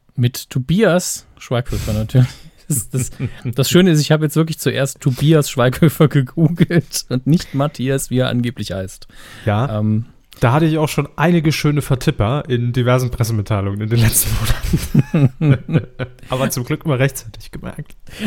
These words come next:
Speaker 1: Allerdings muss ich sagen, äh, um, um jetzt Ihre Einleitung aufzugreifen,
Speaker 2: Mhm.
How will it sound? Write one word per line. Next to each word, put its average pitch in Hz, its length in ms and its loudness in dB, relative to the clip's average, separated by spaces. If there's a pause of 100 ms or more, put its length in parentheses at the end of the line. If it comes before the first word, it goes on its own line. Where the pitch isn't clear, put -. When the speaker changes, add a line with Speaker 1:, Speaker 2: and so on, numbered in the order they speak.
(120)
Speaker 1:
Allerdings 151 580 2
muss 170 140 2
ich 170 120 -2
sagen, 147 360 0
äh, 131 220 -8
um, 131 240 -8
um 135 140 0
jetzt 127 180 2
Ihre 120 160 0
Einleitung 135 480 2
aufzugreifen, 117 640 -6 (220)
Speaker 2:
Mhm. 143 240 0